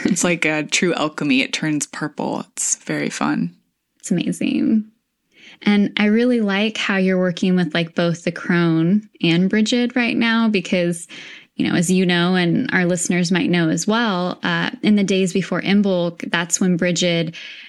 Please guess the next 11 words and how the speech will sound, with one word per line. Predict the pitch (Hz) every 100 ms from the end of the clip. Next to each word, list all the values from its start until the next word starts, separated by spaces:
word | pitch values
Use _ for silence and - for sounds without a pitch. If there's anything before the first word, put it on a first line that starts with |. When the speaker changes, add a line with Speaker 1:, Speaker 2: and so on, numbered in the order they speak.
| -
Speaker 2:
as | - 165 160
bride, | 165 147 151 156 202 214 -
um, | 180 165 160 165
and | 170 170 165
the |
Cailleach | 170 - 175 165 151 151 165
as, | 143 -
like, | - -
the | 180
winter | 170 175 - 165
witch | 165 160 -